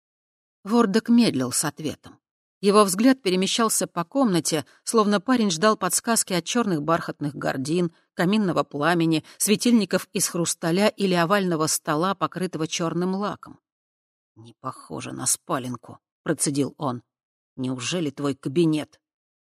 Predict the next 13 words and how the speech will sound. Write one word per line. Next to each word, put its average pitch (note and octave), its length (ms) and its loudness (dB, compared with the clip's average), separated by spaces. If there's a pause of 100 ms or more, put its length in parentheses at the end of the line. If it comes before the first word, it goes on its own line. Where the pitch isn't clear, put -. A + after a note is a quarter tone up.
«Угадал», G3+ 800 6 (400)
полудух F#3+ 500 2
иронично F3 520 2
прищурился. - 760 -4 (380)
«Если G3+ 380 0
бы F3 160 4
ты F#3+ 180 2
лучше F#3+ 360 2
слушался E3 540 -2
своего D#3+ 360 2
наставника, D#3 800 2
мага D#3+ 400 4
Виртуса, F3+ 680 -2